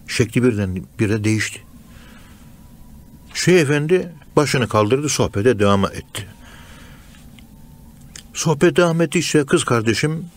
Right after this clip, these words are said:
kendini tutamadı, hüngür hüngür ağlamaya başladı. Kalktı ayağa. Vardı Şeyh Efendi'nin huzuruna, önüne diz çöktü, boynunu büktü, ağlamasını orada sürdürdü.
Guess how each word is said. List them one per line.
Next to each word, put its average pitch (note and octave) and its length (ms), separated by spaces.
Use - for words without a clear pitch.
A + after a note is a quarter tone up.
kendini C3 280
tutamadı, G#2+ 520
hüngür D3+ 280
hüngür D3+ 200
ağlamaya B2+ 420
başladı. E2+ 420
Kalktı A#2 360
ayağa. A2 360
Vardı G#2 440
Şeyh C3 320
Efendi'nin F2 500
huzuruna, G2+ 580
önüne A#2 340
diz D3 120
çöktü, G#2+ 400
boynunu G2+ 360
büktü, A#2+ 460
ağlamasını G2+ 600
orada F#2 300
sürdürdü. F#2 560